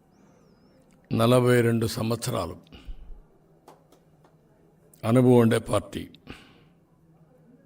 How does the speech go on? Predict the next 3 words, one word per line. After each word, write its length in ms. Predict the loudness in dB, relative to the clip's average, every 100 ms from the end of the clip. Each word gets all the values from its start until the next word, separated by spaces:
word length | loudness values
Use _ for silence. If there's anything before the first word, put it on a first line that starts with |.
| _ _ _ _ _ -2
అనునిత్యం 760 | 2 4 2 0 0 2 2 -4 -14 _ _ _ _ _ _ _ _ _ _ _ _ _ -4
నూతనమైన 640 | 0 0 2 2 2 2 0
ఆలోచనలతో 560 | -2 -6 -8 -10 -10